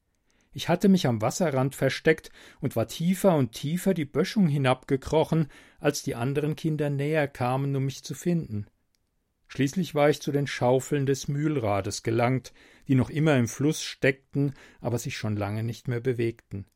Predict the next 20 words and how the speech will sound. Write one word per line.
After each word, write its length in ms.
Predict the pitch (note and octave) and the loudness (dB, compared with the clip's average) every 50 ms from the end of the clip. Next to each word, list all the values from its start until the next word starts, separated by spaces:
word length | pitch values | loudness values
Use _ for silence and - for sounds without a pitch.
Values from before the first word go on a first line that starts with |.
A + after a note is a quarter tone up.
| _ _ _ _ _ _ _ _ _ _ _ | _ _ _ _ _ _ _ _ _ _ _
Wenige 460 | - A2 A2+ C3 D#3 F3+ F3 C3+ B2+ | -4 0 2 4 4 4 2 2 2
Meter 340 | A#2+ A#2+ B2+ D3 - D#3 C#3 | 2 2 2 2 2 0 0
entfernt 760 | B2+ A2 A2 - - - - A2 A#2+ C3 D3+ D#3+ C#3+ - - | 0 -2 -6 -8 -8 -6 -2 0 2 2 2 0 -2 -2 -2
hatte 200 | C#3+ C#3 - E3 | -2 -2 -2 -6
ich 120 | C#3+ - | -8 -8
die 100 | - D#3 | -8 -8
anderen 340 | C3+ C3+ C3+ C3+ B2+ B2+ A#2+ | -6 -6 -4 -4 -4 -4 -4
wispern 440 | C#3 E3 - - - - A2+ A2 G#2 | -6 -8 -8 -8 -6 -4 -4 -4 -4
gehört. 480 | G2+ F#2 G2 G#2+ G2 F#2+ F2+ _ - _ _ _ _ _ _ _ _ _ _ _ _ _ _ - | -4 -4 -4 -2 -2 -4 -4 _ -16 _ _ _ _ _ _ _ _ _ _ _ _ _ _ -16
Sie 120 | - - | -14 -12
konnten 300 | - - G2 G2+ - G2 | -8 -8 -8 -8 -6 -8
mich 160 | F#2+ F#2 - - | -8 -8 -8 -10
nicht 220 | G2+ - - - | -12 -12 -12 -12
sehen. 400 | - A2+ A#2 A#2+ B2 A2 F2+ - _ _ _ _ _ _ _ _ _ _ _ _ _ _ _ _ _ | -6 -2 -2 -2 0 -2 -6 -8 _ _ _ _ _ _ _ _ _ _ _ _ _ _ _ _ _
Jemand 440 | - G#2 A2+ B2 C3+ D3 D3 C#3 - | -2 0 2 4 4 2 2 0 0
schmiss 280 | - D#3+ D3 C3+ - | -2 -2 0 0 0
einen 220 | C3 A#2+ A#2 G#2+ G2+ | 0 0 0 -2 -2
Stein 400 | - - - A2 G#2+ A2 A2 A2+ | -6 -8 -6 -4 -4 -2 -2 -4
ins 260 | A2 A2 - - - | -6 -6 -8 -10 -10
Wasser. 360 | G2 F2+ - - G2+ G2 | -10 -10 -10 -10 -14 -14